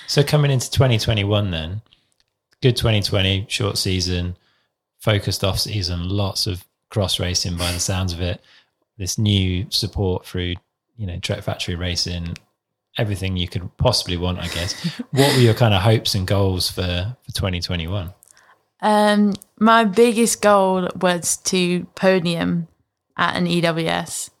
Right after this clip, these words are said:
Speaker 1: Uh-huh.
Speaker 2: That was the big one. I mean, I honestly, like, I knew it was gonna be a big stretch,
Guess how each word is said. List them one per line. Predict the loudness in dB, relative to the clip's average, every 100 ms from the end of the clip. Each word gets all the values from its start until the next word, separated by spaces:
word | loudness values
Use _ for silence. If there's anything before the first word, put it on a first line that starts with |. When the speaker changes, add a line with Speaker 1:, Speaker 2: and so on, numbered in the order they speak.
| -10
Speaker 1:
Uh-huh. | -2
Speaker 2:
That | 2 2
was | 0 -4
the | -4
big | -2 -2
one. | 0 -2 0
I | -2 0
mean, | 0 0 -2 -4 -6 -10 -2
I | 4 4 4
honestly, | 4 2 2 2 0 -2 -12 -6
like, | -2 0 0
I | 4
knew | 6 6 6
it | 4
was | 2
gonna | 0 0 0
be | 0
a | 0 0 -6
big | -2 -2 0
stretch, | -4 0 -2 -2 -4 -6